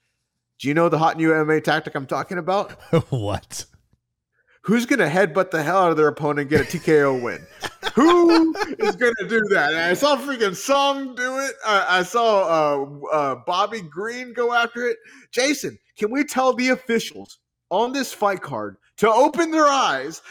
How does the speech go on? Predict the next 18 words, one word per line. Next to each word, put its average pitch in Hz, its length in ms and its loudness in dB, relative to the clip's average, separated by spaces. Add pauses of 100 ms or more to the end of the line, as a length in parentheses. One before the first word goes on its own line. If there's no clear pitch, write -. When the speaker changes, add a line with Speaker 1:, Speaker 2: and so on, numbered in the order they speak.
Speaker 1:
and 208 160 4
when 220 140 4
they 226 140 4
see 277 260 0
one 285 480 0
dude 285 260 -2
headbutt 247 480 -4
another 208 420 -2
at 165 180 -2
U 196 160 0
F 220 60 -4
C 214 140 -12
two 214 240 -4
eighty-eight, 190 500 2 (180)
to 185 120 -4
stop 214 560 0
the 262 200 -4
action 180 640 -4